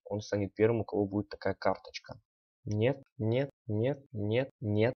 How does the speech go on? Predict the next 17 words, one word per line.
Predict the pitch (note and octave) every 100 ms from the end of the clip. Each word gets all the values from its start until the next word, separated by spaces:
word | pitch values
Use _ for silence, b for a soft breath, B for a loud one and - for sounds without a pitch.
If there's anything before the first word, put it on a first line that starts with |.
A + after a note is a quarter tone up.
| -
И | A#2
последний | A#2 A2+ A2 G#2 G2+
золотой | F#2+ F#2+ F#2 F#2+
игрок. | G2 C#3 D3 - B B
Эту | - A#2+
карточку | C#3+ C3 - B2+
мы | B2+
возьмем. | B2 B2 D#3 C3+
Это | G2+ - _
тоже, | A#2 G2+
сказать, | - G2+ F#2+ F#2 - -
икона, | G#2+ G#2+ A2 G#2
можно | A2+ B2 A#2+
так | A2
сказать, | G#2+ - G#2+ G#2+ G#2+
в | G2 F#2+ G2 G2+ - _
прошлом. | - G#2+ A2 - G#2+